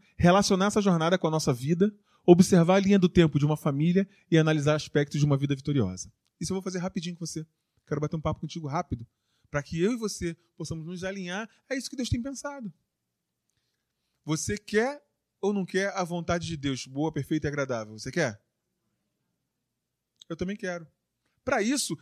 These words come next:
eu preciso alinhar o meu pensamento com o pensamento de Deus. Como eu sei qual é o pensamento de uma pessoa? Como é que você sabe o pensamento do seu marido, da sua esposa, do seu amigo? Do... Quando a pessoa fala, né? A pessoa fala, você vê qual é o pensamento dela.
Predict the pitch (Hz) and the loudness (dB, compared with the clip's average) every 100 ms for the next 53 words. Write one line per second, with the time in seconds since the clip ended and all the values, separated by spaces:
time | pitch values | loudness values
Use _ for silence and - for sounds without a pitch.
0 | - 190 196 202 190 185 165 170 226 269 | 0 0 0 -2 -2 -2 -4 -2 -2 -2
1 | 208 185 185 208 214 196 202 190 190 190 | -6 -6 -6 -8 -12 -10 -10 -10 -10 -6
2 | 147 131 - _ _ 277 311 294 277 233 | -6 -6 -12 _ _ -4 -2 -2 -4 -4
3 | - 240 254 240 226 220 220 208 196 196 | -4 -4 -4 0 0 2 0 -2 -4 -4
4 | 185 190 185 - 165 110 98 _ _ _ | -6 -4 -4 -2 -4 -4 -8 _ _ _
5 | _ _ _ 247 294 294 247 233 214 202 | _ _ _ -6 -6 -8 -10 -10 -8 -8
6 | 202 190 175 165 185 175 165 165 - 160 | -8 -8 -10 -10 -8 -6 -6 -8 -10 -8
7 | 180 180 175 - _ - 147 165 147 175 | -4 -2 -2 -8 _ -8 -4 -4 -2 -2
8 | 170 165 165 _ _ _ _ _ _ _ | 0 0 -2 _ _ _ _ _ _ _
9 | _ _ _ _ 185 175 170 208 - 240 | _ _ _ _ -8 -6 -6 -10 -10 -12
10 | 180 202 - _ _ 214 170 160 190 190 | -10 -12 -16 _ _ -8 -6 -4 -2 0
11 | 220 - _ _ _ - 320 - 226 208 | -2 -6 _ _ _ -8 -6 -4 -4 -4
12 | 202 220 220 214 214 226 208 170 | -2 -4 -4 -6 -8 -4 -4 -4